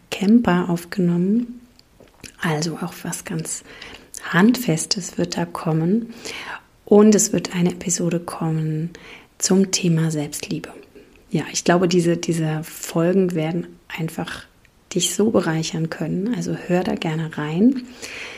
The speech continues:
Thema Selbstliebe mit der lieben Joy, die mit einer Freundin zusammen ein Buch über Selbstliebe für Mütter geschrieben hat. Also von daher mega Material, was da kommt. Also ja,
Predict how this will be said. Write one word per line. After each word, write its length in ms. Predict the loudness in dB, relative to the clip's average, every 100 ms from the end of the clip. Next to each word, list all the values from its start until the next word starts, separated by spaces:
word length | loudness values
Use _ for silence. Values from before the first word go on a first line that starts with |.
| -18 -16 0
Thema 240 | 4 8
Selbstliebe 580 | 6 6 0 -2 0 2
mit 540 | 4 4 2 -2 -10 -10 -18 -8
der 100 | -4
lieben 280 | -2 0 0
Joy, 480 | -2 -2 0 2 0 -4 -16 -4
die 260 | -2 -2 -8 _ _ _ -20 _
mit 320 | -4 -2 -4 -8 -2
einer 160 | -2
Freundin 320 | -2 -4 -4
zusammen 320 | -4 -6 -4 -4
ein 140 | 2
Buch 260 | 2 2 -2
über 160 | -8 -6
Selbstliebe 800 | -4 -4 -4 -6 -4 -4 -6 -8 -16 _ _
für 360 | -18 2 8 10
Mütter 360 | 8 4 2
geschrieben 500 | 0 -2 -4 -4 -2
hat. 160 | -4 -6 -12 -14 -12 -10 -12 -12 2
Also 260 | 4 6
von 180 | 4 2
daher 400 | 2 0 0 -2 -6 -20 _ _ _ _ _ _
mega 340 | 6 8 6 2
Material, 520 | -2 -2 0 2 2
was 160 | 0
da 100 | -2
kommt. 340 | -2 0 -2 -4
Also 240 | -10 -6 -6 -6 -12 -12 -14 -16 -18 -10
ja, 100 | -4